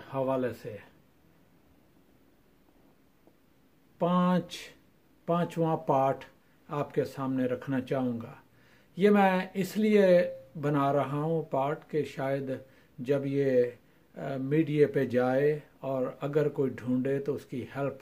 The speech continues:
हो सके और वो इसमें से शायद कोई लाइन लेकर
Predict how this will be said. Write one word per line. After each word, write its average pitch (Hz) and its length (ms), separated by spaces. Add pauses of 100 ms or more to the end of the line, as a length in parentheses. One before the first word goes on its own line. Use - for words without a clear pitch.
हो 127 100
सके 123 600 (300)
और 151 180
वो 151 560 (680)
इसमें 170 340
से 160 200
शायद 151 440 (100)
कोई 147 180
लाइन 131 500
लेकर 123 680